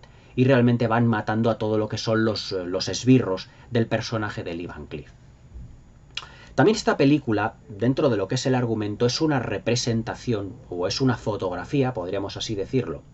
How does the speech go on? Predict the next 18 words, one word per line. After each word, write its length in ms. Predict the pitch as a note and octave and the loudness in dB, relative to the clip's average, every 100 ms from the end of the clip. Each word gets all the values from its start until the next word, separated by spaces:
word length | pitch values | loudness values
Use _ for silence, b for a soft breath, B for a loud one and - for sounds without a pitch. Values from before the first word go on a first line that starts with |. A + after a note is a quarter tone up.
| B B B B | B B B B
como 380 | - A2+ G#2+ G2 - | 0 2 2 -2 -4
elemento 420 | G#2+ A2 D#3 - | 0 2 0 0
también 340 | A2+ C3 A#2 | 2 4 6
novedoso, 640 | C3+ C3+ F#2 F#2 - G2 - | 6 4 2 -2 -4 -8 -6
ya 200 | G#2+ C3+ | 0 2
no 140 | A#2 | 2
solo 360 | F#2 B2+ C3 F2 | 0 0 0 -2
que 100 | - | -6
se 140 | - | -8
refiere 420 | E2+ E2+ A2+ B2 F#2 | -8 -10 -4 0 0
a 40 | |
los 180 | F2+ - | -4 -4
personajes, 540 | - - A#2 A2+ G2 | -6 -2 -4 -4 -2
la 140 | A#2 A2 | 0 0
historia 380 | - - C3+ | -2 -2 -2
de 60 | F2 | -2
los 140 | G2 | -4
personajes, 600 | - - A#2+ A2+ - F#2+ | -6 -4 -4 -4 -6 -10